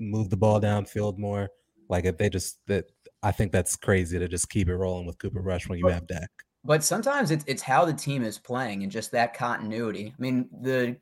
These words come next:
Speaker 2: the ceiling with the Cowboys so far with Dak has been a first round exit in the playoffs.
Speaker 1: If you, if you had said, if you had asked me, like, he was gonna be out the entire year and then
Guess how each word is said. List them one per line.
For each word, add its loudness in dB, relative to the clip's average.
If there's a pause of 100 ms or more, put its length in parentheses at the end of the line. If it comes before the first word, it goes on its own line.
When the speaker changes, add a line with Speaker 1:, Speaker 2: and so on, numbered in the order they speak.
(160)
Speaker 2:
the -4
ceiling 4
with -2
the -4
Cowboys 4
so 0
far 4
with -4
Dak 2
has -6
been -2 (420)
a 2
first 2
round 4
exit 2
in -2
the -4
playoffs. -4 (460)
Speaker 1:
If 2
you, 4
if 0
you 6
had 6
said, 2 (420)
if -2
you 6
had 8
asked 8
me, 0
like, 2 (520)
he 4
was 6
gonna 4
be 8
out 8
the 0
entire 4
year 4
and -2
then 0